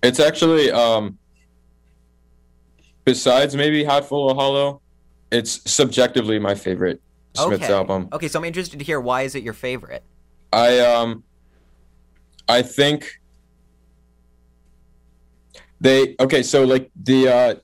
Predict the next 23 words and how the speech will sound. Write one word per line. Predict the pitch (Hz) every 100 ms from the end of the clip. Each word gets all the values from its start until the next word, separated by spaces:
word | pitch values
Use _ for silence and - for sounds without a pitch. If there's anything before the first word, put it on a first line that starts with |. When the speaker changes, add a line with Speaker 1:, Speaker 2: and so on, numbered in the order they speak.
| _ -
Speaker 1:
it, | 127 - _ _ _ _ _ _ _ _ _ -
sorry, | - 120
let | 113
me | 120 110 - _ _ _ _ _ _ _ -
get | 139 131
my | 117
train | - 120
of | 110
thought | 117 107
going. | 107 98 87 _ - - _ _ -
So | - 127 123
compared | 139 123 135 143
to | 160 139
the | 127 117
first | - 117 120 -
album, | 117 123 131 131 - 101
it, | 110 - _ _ _ _ -
I | 123
think | 127 156 147
the |
first | 139 135 135
album, | 123 120 127 113 - _ -
um, | 110 104 92